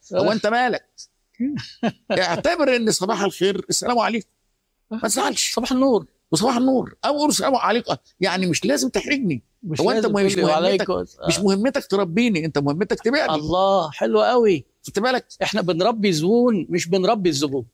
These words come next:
Speaker 1: بالظبط كده.
Speaker 2: كده حضرتك
Speaker 1: آه.
Speaker 2: على الأستاذنا وعلمتنا
Speaker 1: فدي
Speaker 2: كده. <laughs>
Speaker 1: النقطة المهمة جدًا جدًا اللي
Speaker 2: آه.
Speaker 1: إحنا بناخدها في بداية القصة بتاعتنا، هو العميل العزيز بتاعنا.
Speaker 2: الله.
Speaker 1: الإيمان أن العميل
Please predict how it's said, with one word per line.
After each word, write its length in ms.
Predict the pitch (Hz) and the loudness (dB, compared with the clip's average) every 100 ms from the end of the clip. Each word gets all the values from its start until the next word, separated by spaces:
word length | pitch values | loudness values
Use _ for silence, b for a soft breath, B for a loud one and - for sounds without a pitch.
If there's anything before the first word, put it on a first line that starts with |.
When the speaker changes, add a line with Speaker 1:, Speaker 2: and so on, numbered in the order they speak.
| _ | _
Speaker 1:
بالظبط 360 | 214 339 330 - | -2 0 -2 -4
كده. 80 | 320 | -4
Speaker 2:
كده 320 | - 226 226 - | 0 2 0 -2
حضرتك 360 | - 175 214 165 | 0 0 2 -2
Speaker 1:
آه. 20 | |
Speaker 2:
على 100 | 143 | -4
الأستاذنا 440 | 143 - 220 190 | -4 0 0 2
وعلمتنا 400 | 165 160 160 214 | 0 -2 -2 0
Speaker 1:
فدي 320 | 190 190 302 | 2 2 2
Speaker 2:
كده. 100 | 302 | 2
<laughs> 120 | 220 208 | 0 0
Speaker 1:
النقطة 300 | 214 - 190 | -2 -2 -2
المهمة 640 | 165 147 139 147 214 170 | 0 -2 0 0 0 0
جدًا 280 | 147 135 135 | -2 -2 -2
جدًا 300 | 135 147 180 | -2 0 0
اللي 160 | 185 | 0
Speaker 2:
آه. 20 | |
Speaker 1:
إحنا 180 | 143 131 | 0 -2
بناخدها 500 | 113 107 135 120 123 - _ _ | -2 -2 -2 0 -4 -6 _ _
في 80 | 113 | -2
بداية 320 | 117 156 160 | 2 2 0
القصة 400 | 117 - 151 - | -2 -2 -2 -2
بتاعتنا، 480 | - - 151 143 147 - _ _ | -4 -2 -2 -2 -6 -8 _ _
هو 140 | 165 156 | 0 2
العميل 460 | 139 113 120 143 | 0 0 0 2
العزيز 320 | 107 95 98 | 2 0 -2
بتاعنا. 300 | 85 82 80 87 | -8 -12 -16 -6
Speaker 2:
الله. 120 | 127 123 | -6 -2
Speaker 1:
الإيمان 480 | 120 123 139 165 156 _ _ - | 0 0 0 0 -6 _ _ -4
أن 140 | 156 | -2
العميل 520 | 131 110 120 156 160 | 0 0 0 -2 -4